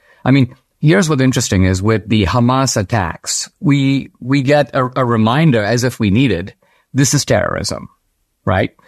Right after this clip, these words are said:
We saw it at nine eleven. We saw it e-, earlier in the twentieth century with the I R A and several other terrorist groups. We all, we've also seen domestic terrorism. Bill Ayers was a domestic terrorist, planning a bomb at the Pentagon, trying to bomb the,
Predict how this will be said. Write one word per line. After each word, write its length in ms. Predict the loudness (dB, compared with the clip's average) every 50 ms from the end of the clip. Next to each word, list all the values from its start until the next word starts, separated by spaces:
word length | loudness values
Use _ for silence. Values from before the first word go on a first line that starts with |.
| _ _ _ _ _ 0
We 120 | 2 2
saw 240 | 2 2 2 0 2
it 60 | 0
at 100 | 0 0
nine 200 | 0 2 2 2 2
eleven. 480 | 2 0 0 0 0 0 0 0 2
We 100 | 0 0
saw 300 | 0 0 0 2 2 2
it 100 | 0 -2 -2
e-, 140 | -4 -4 -4 -2 -2
earlier 460 | -2 0 0 0 2 2 2 2 2
in 80 | 2
the 60 | 0 0
twentieth 340 | 0 0 0 2 0 0
century 400 | 0 0 0 0 0 2 0 2
with 160 | 2 2 0 0
the 100 | -2 -2
I 220 | -2 -2 0 0
R 200 | 0 0 0 0
A 140 | 0 0 2
and 180 | 2 0 0
several 380 | 0 0 -2 -2 0 0 0 0
other 160 | 0 0 -2
terrorist 540 | -2 -2 -2 -2 0 0 -2 -2 -2 -2 -2
groups. 340 | 0 0 0 -2 -4 -8 -12 -14 -8 _
We 100 | 0 2
all, 120 | 2 2 2
we've 220 | 2 0 0 0
also 180 | 0 -2 -2 -2
seen 220 | -2 0 0 2
domestic 420 | 2 2 0 0 0 -2 -4 -4 -4
terrorism. 540 | -2 -2 0 0 -2 -2 -4 -2 -4 -2
Bill 240 | 0 0 0 2 0
Ayers 260 | 0 0 0 0 -2
was 100 | -2 -4
a 60 | -4 -2
domestic 460 | 0 0 2 2 0 0 -2 -4 -2
terrorist, 440 | -2 -2 0 0 -2 -2 -4 -6 -10 -14 -20 _ _ _
planning 280 | -2 0 2 2 2 2
a 40 | 0
bomb 380 | 0 -2 -2 0 0 0 0 0
at 80 | -2
the 80 | -2 -2
Pentagon, 640 | -2 -2 0 0 0 0 0 0 0 0 2 0 0
trying 220 | 0 0 0 0
to 80 | 0 -2
bomb 420 | -2 -2 -2 0 0 0 0 0
the, 320 | 0 2 2 2 0 0